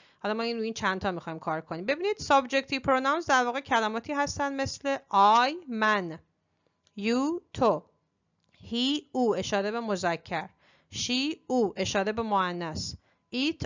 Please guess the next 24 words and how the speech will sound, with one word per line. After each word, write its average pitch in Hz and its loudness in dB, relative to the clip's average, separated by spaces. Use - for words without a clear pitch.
آن، 233 6
اشاره 226 -2
به 269 -2
اشیا 240 0
یا 240 -2
موجودی 226 -4
که 262 -2
جنسیتش 208 -4
مشخص 190 -4
نیست، - -12
we، 233 0
ما، 202 4
you، 247 0
شماها، 190 -2
they، 220 0
آنها. 190 -4
اینها 269 -2
رو 415 -2
بهشون 381 -4
می‌گن 311 -4
subjective 240 -4
pronouns، 180 -4
در 190 2
واقع 196 -4